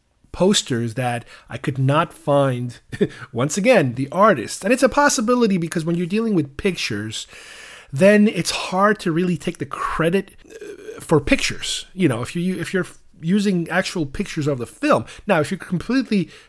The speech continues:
drawing it from scratch, that might be different.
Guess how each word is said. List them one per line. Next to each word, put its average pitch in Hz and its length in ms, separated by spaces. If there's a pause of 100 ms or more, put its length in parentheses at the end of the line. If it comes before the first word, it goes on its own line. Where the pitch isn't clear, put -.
(140)
drawing 185 460
it 185 80
from - 160
scratch, 185 580 (240)
that 175 220
might 175 220
be 175 100
different. 175 540